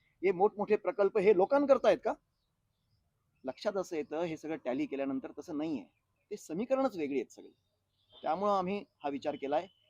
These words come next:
का गावच्या हिताकरता, गावच्या लोकांना बरोबर घेऊन, गावच्या प्रश्नांना सोडवत,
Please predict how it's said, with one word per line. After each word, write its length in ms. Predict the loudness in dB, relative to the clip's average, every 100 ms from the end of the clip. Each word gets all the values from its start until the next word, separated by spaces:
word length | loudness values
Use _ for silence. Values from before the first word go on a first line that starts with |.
| _
का 100 | -4
गावच्या 420 | -2 -2 -2 -2
हिताकरता, 640 | -4 -2 -2 -2 -2 0 0
गावच्या 400 | 0 -2 -2 -4
लोकांना 440 | -2 -2 -2 -2
बरोबर 340 | -4 -2 -2
घेऊन, 280 | -4 -6 -4
गावच्या 360 | -2 -2 -2 -6
प्रश्नांना 520 | -6 -8 -6 -4 -4
सोडवत, 320 | -2 2 2